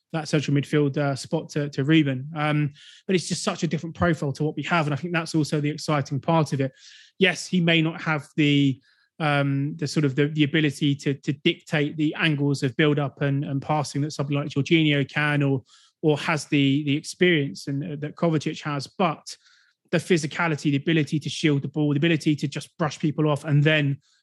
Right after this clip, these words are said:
that explosion, that burst through midfield that we've seen, but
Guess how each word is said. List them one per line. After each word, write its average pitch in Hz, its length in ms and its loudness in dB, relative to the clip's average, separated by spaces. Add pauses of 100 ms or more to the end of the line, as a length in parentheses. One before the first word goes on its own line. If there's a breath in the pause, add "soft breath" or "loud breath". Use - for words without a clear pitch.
that 165 140 0
explosion, 151 500 0
that 151 180 -2
burst 156 340 -2
through 151 140 0
midfield 147 320 0
that 147 80 -4
we've 151 120 -2
seen, 143 320 0 (280 soft breath)
but 175 240 2